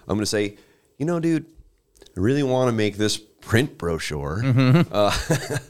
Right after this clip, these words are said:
Speaker 1: <laughs> and, you know, I, I really don't know what I need it to be. I, I, I know that I wanna increase my sales from it. Um, I want it to be,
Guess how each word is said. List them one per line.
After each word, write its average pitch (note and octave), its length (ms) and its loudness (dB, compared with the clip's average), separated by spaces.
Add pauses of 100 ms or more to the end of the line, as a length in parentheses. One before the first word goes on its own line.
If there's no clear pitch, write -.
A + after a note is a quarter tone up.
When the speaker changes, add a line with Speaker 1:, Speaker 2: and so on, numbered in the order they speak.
(300)
Speaker 1:
<laughs> - 100 -10
and, A#2+ 480 2
you D3 80 2
know, B2+ 140 4
I, - 240 -2
I - 40 -2
really D3+ 260 4
don't A#2+ 300 4
know A#2 160 6
what G#2+ 160 6
I G2+ 60 4
need G2 160 2
it F2+ 80 -4
to G2 80 -2
be. F2 400 2
I, F2+ 200 0
I, F#2 200 2 (160)
I G2 100 2
know A2 280 6
that G#2+ 160 4
I F#2 80 6
wanna F#2 260 2
increase G2 420 -4
my C3+ 120 2
sales E2+ 440 0
from E2+ 320 -2
it. - 260 -4 (460)
Um, D2 260 -4
I - 80 0
want F2+ 340 0
it F2 120 -4
to F2+ 160 -4
be, E2+ 400 -2